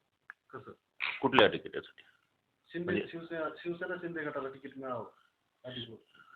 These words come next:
Speaker 2: नगराध्यक्षपदाचं पॅनलच करायचं शिवसेनेचं म्हटल्यानंतर विषय काय?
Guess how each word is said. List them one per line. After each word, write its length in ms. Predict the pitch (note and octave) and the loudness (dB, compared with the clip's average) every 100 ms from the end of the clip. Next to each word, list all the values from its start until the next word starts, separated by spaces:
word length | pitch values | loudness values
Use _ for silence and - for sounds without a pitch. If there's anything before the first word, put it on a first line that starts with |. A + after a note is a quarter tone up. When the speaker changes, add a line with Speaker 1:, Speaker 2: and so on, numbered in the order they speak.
| - | -6
Speaker 2:
नगराध्यक्षपदाचं 1000 | C3+ E3+ F3+ F3+ E3+ E3+ F3+ F3+ E3+ F3 | 4 10 12 12 12 8 8 10 10 10
पॅनलच 420 | E3+ F3 E3+ E3 | 12 12 12 6
करायचं 380 | E3+ D3 C#3+ C#3 C3 | 6 8 8 8 4
शिवसेनेचं 540 | C3+ B2+ B2+ B2 A#2+ | 2 0 -2 -2 -2
म्हटल्यानंतर 560 | A#2 G#2+ A2 A#2 - G#2 | -4 -2 -6 -6 -8 -6
विषय 240 | G#2 - | -4 -4
काय? 240 | - - | -6 -10